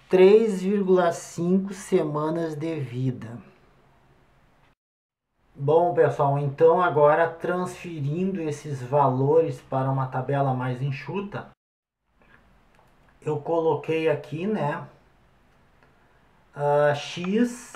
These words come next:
como semanas e Y como a altura, e os valores estão aqui. Eu vou ter que agora completar fazendo mais umas colunas aqui ao lado.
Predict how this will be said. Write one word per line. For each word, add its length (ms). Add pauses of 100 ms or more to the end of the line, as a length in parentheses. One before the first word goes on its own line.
(100)
como 300
semanas 1000
e 460
Y 580
como 400
a 100
altura, 680
e 180
os 160
valores 500
estão 320
aqui. 400 (1000)
Eu 80
vou 140
ter 200
que 80
agora 420
completar 920
fazendo 400
mais 400
umas 320
colunas 800
aqui 240
ao 180
lado. 640